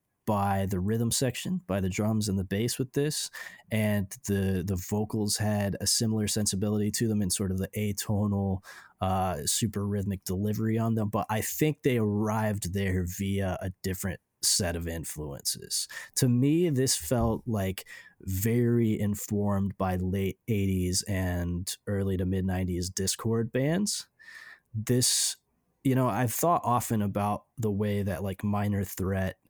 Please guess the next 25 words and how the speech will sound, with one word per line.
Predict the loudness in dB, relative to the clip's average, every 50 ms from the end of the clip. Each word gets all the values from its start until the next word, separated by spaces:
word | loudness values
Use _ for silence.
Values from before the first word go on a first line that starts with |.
| -20 -20 -20 _ _
covering | -2 -2 0 0 2 2 2 2 2 2 0 0
Wire | 2 2 2 0 0 0 0 0 -2 -2 -4 -8 -14 _ _ _ -6
was | -4 -2 0 0 0 0 -2 0 0 -2 -2 -2 -6 -10 _ _ _ -2
a | -2
really | 0 0 0 0 0 0 0 0
interesting | 0 -2 -2 -2 -2 -2 -2 0 -2 -2 0 0 -2 -2
portent | -2 -2 -2 0 0 0 -2 -2 -2 -2 -2 -2 -4 -6 -6
of | -6 -6 -6 -6
things | -6 -4 -2 0 0 0 0 -2 -2
to | -4 -4
come | -4 -2 0 0 0 0
later | 0 0 0 0 0 0 0 0
on | 0 0 0 0
in | -2 -2
the | -4 -4
D | -2 -2 -2 0
C | 0 -2 -2 -2 -2
scene, | -2 -2 -2 -2 -4 -4 -6 -8 -10 -12 -16 -16 -18 -12 _
because | -6 -2 -2 0 0 0
I | 0 -2
think | 0 0 0 0 0 -2 -2
that | -2 -2 -2 -2
Wire | -2 0 2 2 2 2 2 2 2 0 0
is, | -2 -2 -2 -2 -2 -2
like, | -2 -2 -2 -2 -4 -6